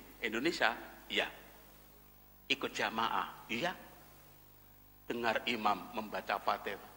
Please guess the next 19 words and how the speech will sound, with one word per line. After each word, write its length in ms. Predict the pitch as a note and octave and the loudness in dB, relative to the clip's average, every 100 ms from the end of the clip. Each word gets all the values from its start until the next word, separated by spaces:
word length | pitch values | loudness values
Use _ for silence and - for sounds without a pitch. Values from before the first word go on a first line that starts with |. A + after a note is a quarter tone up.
| - | -2
dengar. 240 | D#3+ G#3 - - - - - - - - | 0 0 -4 -14 -20 -20 -20 -20 -20 -12
Baca 240 | A2 A2 A2+ | -8 -2 -2
bismillah, 480 | - A2+ B2 A2 G#2 - | -2 -4 -2 0 0 0
tidak. 400 | - B2 G2 - - - - - - - - - - - - | 0 2 0 -2 -8 -18 -20 -20 -20 -20 -20 -20 -20 -20 -4
Kalau 160 | A2 A#2 | -2 0
nanti 240 | A#2 A#2 | -2 -2
pulang 400 | A#2+ A#2 B2+ D#3 | -4 0 0 0
kamu 240 | A2 A#2 A#2+ | -2 -4 -6
bismillah 400 | A2 B2 A2+ A2 | -6 -4 -2 -2
ndak? 160 | F2 D#2 - - - - - - - - | -4 -8 -10 -20 -20 -20 -20 -20 -20 -10
Wah, 80 | C3 B2+ | -6 -4
repot 400 | F#2+ - G#2 G2 | -4 -2 -4 -2
orang 240 | F2+ F2 E2+ | -8 -6 -8
ini. 160 | E2+ F#2+ | -8 -8
<laughs> 60 | - - - - - - - - - - - - - - - - - - - - - - - - - - - | -10 -8 -4 -2 -2 -4 -4 -2 -2 -4 -4 -6 -8 -10 -12 -12 -14 -16 -18 -20 -20 -20 -20 -20 -20 -6 -2
Saya 160 | G#2+ | -2
bilang, 320 | - F#2+ F2 D#2 - - | 0 0 0 -2 -8 0
Wong 80 | G#2+ | 8
Arab, 240 | B2+ B2+ | 10 10